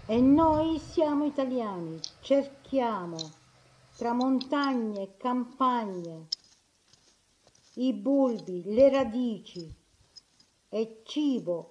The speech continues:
alimento incontaminato. I frutti ci aspettano, sono lì, basta raccoglierli.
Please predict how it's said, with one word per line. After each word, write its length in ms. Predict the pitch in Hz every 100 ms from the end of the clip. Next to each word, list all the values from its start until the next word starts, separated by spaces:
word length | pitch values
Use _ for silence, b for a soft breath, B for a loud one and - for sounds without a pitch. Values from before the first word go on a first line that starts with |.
| _
alimento 960 | 208 233 247 240 254 208 175 - 156 147 _ _ - _ _ _ _ - _ _ _ - - _ _ _ - - _ _ -
incontaminato. 1400 | 294 320 269 302 269 269 247 233 226 214 185 180 160 156 - - _ _ _ - - _ - - _ _ _ _ _ _ _ - - _ _ - _ _ _ _ _ _ _ _ _ _ _ _ _ _ _ _ - _ _ _ _ _
I 160 | - 269
frutti 600 | - 269 349 359 339 -
ci 120 | -
aspettano, 960 | 277 - - 254 240 - 180 180 175 175
sono 400 | _ - 311 294 277
lì, 260 | 269 214 165 - _ _ -
basta 540 | 180 247 - - 254
raccoglierli. 1000 | 226 - - 254 214 180 175 165 160